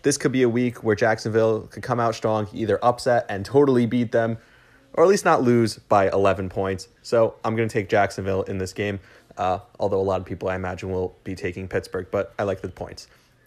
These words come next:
The next game is Tennessee and Baltimore. Now, I think this game is going to be a great game. Baltimore needs a win. Tennessee needs a win, but I think Tennessee needs it more. They need to get back on track. They've looked bad. Baltimore has looked better the last couple of weeks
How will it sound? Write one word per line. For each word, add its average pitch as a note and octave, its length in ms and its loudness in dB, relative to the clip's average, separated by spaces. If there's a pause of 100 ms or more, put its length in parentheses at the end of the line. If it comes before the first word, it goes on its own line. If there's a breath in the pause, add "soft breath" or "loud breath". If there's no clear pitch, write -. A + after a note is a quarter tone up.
(180 soft breath)
The B2+ 80 0
next C3+ 200 2
game C3+ 180 0
is G#2+ 80 -4
Tennessee B2 400 -4
and A2 160 -2
Baltimore. G2 540 0 (240 loud breath)
Now, A2 200 2
I G#2+ 80 2
think B2 280 -4
this A2 160 -2
game A2 240 -2
is F#2 80 -6
going G#2 280 -2
to F#2+ 100 -10
be F#2+ 120 -6
a F#2+ 60 -4
great G2+ 320 -2
game. G#2 320 -2 (880 soft breath)
Baltimore A2 520 4
needs G2+ 220 0
a G2+ 60 2
win. G2+ 240 0
Tennessee G#2+ 500 -2
needs G#2 220 -6
a G#2 40 -2
win, G#2 180 0
but G#2+ 80 2
I G#2+ 60 6
think D#3+ 180 0
Tennessee D3 300 -2
needs B2 220 -2
it A#2 100 0
more. G#2+ 280 2 (180 loud breath)
They A#2 60 0
need B2 120 2
to A#2+ 60 0
get A#2+ 140 6
back A2+ 240 6
on G2+ 120 0
track. G#2 280 2
They've F#2+ 160 0
looked A2 240 0
bad. A2 320 2 (220 soft breath)
Baltimore A2 360 4
has G#2+ 240 4
looked A2 160 2
better A2 180 4
the G#2+ 80 4
last G#2+ 200 2
couple G#2+ 200 0
of G2+ 40 -2
weeks B2 280 -2